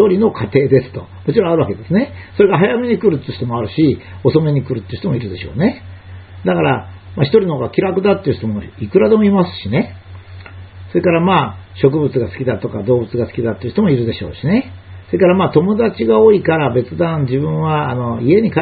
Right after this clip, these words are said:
ったら一人でもいいよっていう人もいるでしょうね。ですから、家庭というものはやっぱり何か自分が生活する単位のことを言ってるわけで、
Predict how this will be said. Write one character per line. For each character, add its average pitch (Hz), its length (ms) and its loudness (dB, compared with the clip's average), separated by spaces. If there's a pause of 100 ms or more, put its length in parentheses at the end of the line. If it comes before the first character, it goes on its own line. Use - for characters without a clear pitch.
っ - 60 -12
た 139 80 -4
ら 104 60 -4
一 - 80 -12
人 160 120 0
で 131 140 2
も 117 80 -2
い 117 80 -2
い - 20 0
よ 139 120 0
っ - 40 -14
て - 60 -10
い 180 40 -2
う - 40 -4
人 226 100 -2
も 175 60 2
い 143 40 2
る 127 100 2
で 120 100 0
し - 80 -10
ょ 80 80 -12
う 92 40 -12
ね。 180 260 -4 (420)
で 156 80 -2
す - 60 -6
か 214 60 2
ら、 156 180 0 (540)
家 247 480 4
庭 202 120 -12
と 247 100 4
い 247 120 -2
う 247 60 -2
も 240 120 0
の 202 180 2
は 160 180 0
や 151 100 -2
っ 139 40 -8 (180)
ぱ 208 140 -2
り 180 200 4
何 214 380 2
か 170 440 2
自 123 120 -2
分 202 280 0
が 214 180 2
生 214 120 4
活 214 200 -2
す 214 80 -2
る 185 100 -2
単 254 300 -4
位 - 60 -4
の 170 140 0
こ 135 100 2
と 165 160 0
を - 20 6
言 120 160 4
っ - 20 -14
て - 260 -4
る 131 120 2
わ 127 120 2
け 107 140 -2
で、 117 400 2